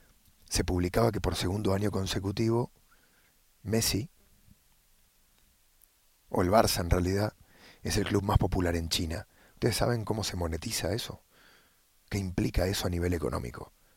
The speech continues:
a nivel de marca, a nivel de fuerza? Lionel Messi, o la figura de Lionel Messi,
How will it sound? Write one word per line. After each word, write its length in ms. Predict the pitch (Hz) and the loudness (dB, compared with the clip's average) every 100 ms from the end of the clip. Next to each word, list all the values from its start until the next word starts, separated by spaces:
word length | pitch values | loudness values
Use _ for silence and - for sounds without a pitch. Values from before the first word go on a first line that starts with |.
| _ _ _ | _ _ _
a 80 | - | -8
nivel 240 | 82 82 78 | -4 -2 -2
de 80 | |
marca, 440 | 90 85 87 - - _ _ _ - | -2 -2 -2 -6 -8 _ _ _ -8
a 80 | |
nivel 220 | 87 80 78 | -2 0 0
de 80 | |
fuerza? 500 | 80 104 80 - - - _ _ _ _ _ _ _ _ _ _ _ _ _ _ _ _ _ _ _ _ _ _ _ _ _ _ _ _ _ _ _ _ | 0 0 0 0 -6 -12 _ _ _ _ _ _ _ _ _ _ _ _ _ _ _ _ _ _ _ _ _ _ _ _ _ _ _ _ _ _ _ _
Lionel 380 | - 95 110 107 | -4 -2 0 0
Messi, 380 | 107 - 98 - | 0 0 0 -4
o 100 | - | -2
la 120 | 80 | 0
figura 440 | - 85 95 151 85 | 0 -2 0 2 2
de 100 | 90 | 0
Lionel 260 | - 87 | -2 -4
Messi, 360 | 85 - - | -4 -4 -4